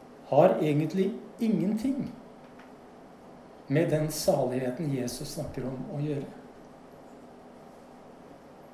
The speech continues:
Salighet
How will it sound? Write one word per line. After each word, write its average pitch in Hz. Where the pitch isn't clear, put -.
Salighet 175